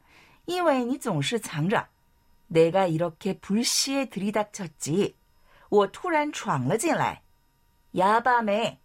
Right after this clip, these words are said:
在深夜里。看到了自己的老公说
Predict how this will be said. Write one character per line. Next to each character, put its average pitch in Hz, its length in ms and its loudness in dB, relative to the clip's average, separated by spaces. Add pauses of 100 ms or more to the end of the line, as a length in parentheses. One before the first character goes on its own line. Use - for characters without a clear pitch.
(480)
在 196 360 0
深 262 320 0
夜 247 160 2
里。 143 340 -4 (1040)
看 415 180 0
到 320 140 2
了 254 80 0
自 302 160 -6
己 254 100 -8
的 247 120 0
老 165 160 0
公 233 180 -4
说 220 300 -2